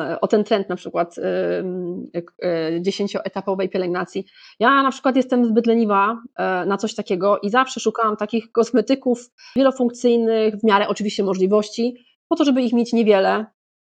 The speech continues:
I myślę sobie, że taki minimalizm związany z pielęgnacją był zawsze w modzie u minimalistów,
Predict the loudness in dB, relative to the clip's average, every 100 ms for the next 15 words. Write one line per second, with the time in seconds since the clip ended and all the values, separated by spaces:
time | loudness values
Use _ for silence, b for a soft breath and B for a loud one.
0 | _ 0 2 4 2 0 0 2 2 4
1 | 2 2 2 0 -2 -4 -2 0 2 2
2 | 0 0 2 4 4 4 2 2 2 2
3 | 2 2 0 0 0 2 0 0 0 0
4 | 0 -2 -2 -2 2 2 4 2 2 2
5 | 2 2 -2 0 0 0 -6